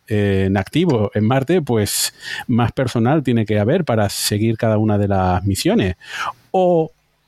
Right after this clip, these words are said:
llevan varias misiones, eh, hay una persona que se encarga de varios instrumentos.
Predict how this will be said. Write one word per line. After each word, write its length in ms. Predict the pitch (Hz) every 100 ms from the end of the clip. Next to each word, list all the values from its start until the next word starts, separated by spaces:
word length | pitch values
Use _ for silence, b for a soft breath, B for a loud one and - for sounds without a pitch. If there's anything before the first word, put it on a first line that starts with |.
| _ _ 127
llevan 320 | 131 143 135
varias 220 | 135 127
misiones, 640 | 131 - 117 107 104 101 98 -
eh, 760 | 113 107 101 98 95 98 98 107 -
hay 120 | 123
una 180 | 131 120
persona 360 | 107 123 110
que 100 | 107
se 120 | 107
encarga 260 | 113 107 107
de 80 | 104
varios 320 | 104 107 98
instrumentos. 560 | 104 - 95 82 82